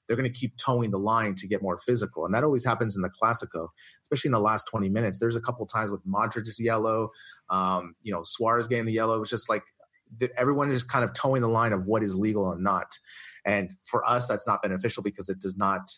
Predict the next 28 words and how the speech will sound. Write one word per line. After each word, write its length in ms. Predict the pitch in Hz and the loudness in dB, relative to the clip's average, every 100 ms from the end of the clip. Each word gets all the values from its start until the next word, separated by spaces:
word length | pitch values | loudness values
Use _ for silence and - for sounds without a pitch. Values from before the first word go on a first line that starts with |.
| - _ _ _ - | -12 _ _ _ -4
that's 140 | 101 | -2
not 100 | 113 | 0
the 60 | 104 | 0
way 120 | 95 | 0
we 100 | 87 | -2
play. 380 | - 107 92 - | -2 0 0 -2
And 140 | 104 107 | -4 -2
you 80 | |
can 120 | - 110 | -2 -4
see 200 | 113 107 | -2 -2
one, 240 | 107 107 - | -2 -2 -2
another 260 | 104 113 | -2 0
time 220 | 110 104 95 | -2 -2 -2
when 120 | 92 | 0
Artur 340 | 95 - 110 | -2 -2 -2
got 160 | 98 73 | -2 -4
hacked, 460 | - 110 80 - - | -2 0 0 -6 -12
man, 280 | 85 90 95 - - - | -8 -8 -10 -16 -20 -6
and 100 | 95 | -2
that 100 | 113 | 0
should 140 | 123 | 0
have 80 | 95 | -2
been 120 | 92 | -2
a 40 | 92 | 0
yellow 280 | 92 92 90 | 0 0 -2
as 100 | - | 0
well, 220 | 107 113 | 0 0
but 220 | 98 87 | 0 -4